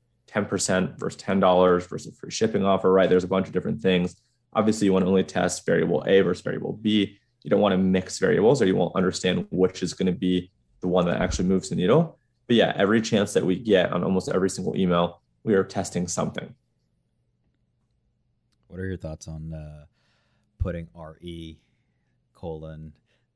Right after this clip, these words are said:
Speaker 2: <laughs> on a subject line email?
Speaker 1: Uh, what are my thoughts on putting re on the subject line?
Speaker 2: <laughs> Yeah, yeah.
Speaker 1: Uh, not normally something I'd roll with. Like, again, like, I'm trying to be kind of, like, mysterious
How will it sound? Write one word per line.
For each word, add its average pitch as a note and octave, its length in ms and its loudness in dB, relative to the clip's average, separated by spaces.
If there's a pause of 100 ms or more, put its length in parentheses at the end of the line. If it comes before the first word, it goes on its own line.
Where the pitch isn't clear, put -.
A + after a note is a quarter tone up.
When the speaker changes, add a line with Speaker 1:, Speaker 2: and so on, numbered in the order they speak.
(140)
Speaker 2:
<laughs> - 280 -14
on F2+ 160 -12
a E2+ 60 -12
subject E2+ 340 -10
line E2 220 -12
email? D#2+ 220 -14 (1500)
Speaker 1:
Uh, A#2 100 6
what A2+ 140 8
are B2+ 40 4
my B2+ 100 4
thoughts A2+ 320 4
on A2 80 4
putting A2 240 4
re G#2+ 180 6
on G2+ 80 6
the G2+ 60 4
subject - 260 4
line? D#3 320 4
Speaker 2:
<laughs> - 60 -20 (520)
Yeah, G2+ 320 -6
yeah. G#2 280 -4 (240)
Speaker 1:
Uh, A#2 220 4
not A#2 340 2
normally C#3 320 6
something C3+ 360 4
I'd G2 160 2
roll F#2 200 6
with. C3+ 180 6
Like, G2+ 260 2 (360)
again, A2+ 220 4
like, G2 280 0 (880)
I'm C3 140 4
trying D3+ 160 4
to G3+ 60 4
be A#2+ 520 2 (480)
kind C3 160 -2
of, C3+ 140 2
like, G#2+ 420 4 (640)
mysterious A#2+ 960 4